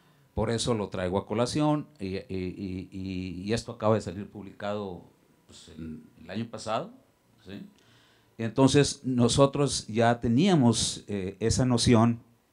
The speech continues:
con datos en animales, que más tarde les voy a mostrar, pero con esto reforzándolo, bueno, pues, le vamos a hincar más el diente. Eh, recientemente también acabamos de publicar un estudio multicéntrico aquí en México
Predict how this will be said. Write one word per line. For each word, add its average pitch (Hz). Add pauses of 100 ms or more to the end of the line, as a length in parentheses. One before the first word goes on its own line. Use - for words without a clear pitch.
(220)
con 101
datos 110 (140)
en 87
animales, 104
que 82
más 85
tarde 90
les 80
voy 80
a 90
mostrar, 107 (380)
pero 107
con 107
esto 127
reforzándolo, 123 (360)
bueno, 92
pues, -
le 92
vamos 98
a -
hincar 90
más 90
el 92
diente. 80 (880)
Eh, 113
recientemente 147
también 120
acabamos 127
de 104 (140)
publicar 104
un 127
estudio 120
multicéntrico 135
aquí 107
en 95
México 143